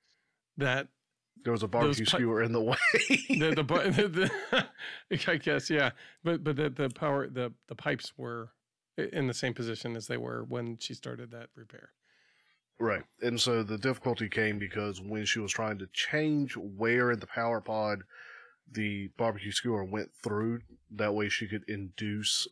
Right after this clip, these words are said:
Speaker 2: that thrust angle, uh, by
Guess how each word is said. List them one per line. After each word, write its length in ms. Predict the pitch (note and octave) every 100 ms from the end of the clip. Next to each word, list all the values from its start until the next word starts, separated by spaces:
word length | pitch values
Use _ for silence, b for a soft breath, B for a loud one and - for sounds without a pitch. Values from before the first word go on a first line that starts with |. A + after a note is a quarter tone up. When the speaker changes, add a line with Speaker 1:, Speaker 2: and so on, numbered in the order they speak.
| -
Speaker 2:
that 300 | G#2 G2+ - _ b b b b _ -
thrust 320 | A#2+ A2+ -
angle, 360 | B2+ B2+ C3 C3 _ _ _ _ _ _ _ _ _ -
uh, 260 | G2 G2 F#2+
by 260 | F2 G2+